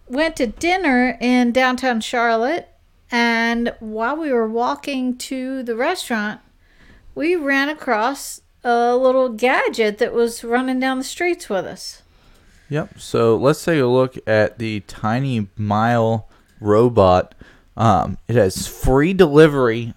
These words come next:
Speaker 2: of anything. It's like DoorDash kinda, but it's like, it's a robot. Uh, but it's free.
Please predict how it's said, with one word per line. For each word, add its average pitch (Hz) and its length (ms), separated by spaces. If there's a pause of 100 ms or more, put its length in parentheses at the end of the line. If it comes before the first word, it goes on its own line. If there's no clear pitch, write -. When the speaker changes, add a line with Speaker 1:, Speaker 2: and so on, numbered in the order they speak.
Speaker 2:
of 110 220
anything. 117 720
It's 120 240
like 117 260
DoorDash 139 600
kinda, 151 360
but 104 220
it's 98 160
like, 98 280 (1040)
it's - 160
a - 20
robot. 107 640 (520)
Uh, 92 340 (320)
but 123 180
it's 127 160
free. 165 240